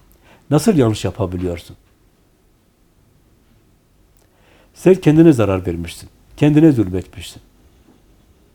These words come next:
Onun için tövbe etmen lazım, istiğfar etmen lazım. Rabbinin güzelliğini, azametini, sana olan sevgisini, mağfiretini görmen lazım.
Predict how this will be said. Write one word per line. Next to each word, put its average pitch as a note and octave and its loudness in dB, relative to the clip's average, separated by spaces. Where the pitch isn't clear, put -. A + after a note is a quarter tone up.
Onun B2+ 2
için - -8
tövbe A#2+ 2
etmen A2 -4
lazım, G#2+ -6
istiğfar A#2+ -4
etmen A2 -6
lazım. G#2+ -6
Rabbinin A2+ 0
güzelliğini, A2 -2
azametini, A2 -4
sana C#3 2
olan A#2+ 0
sevgisini, A2+ -2
mağfiretini A#2 -2
görmen A#2 0
lazım. E2+ -12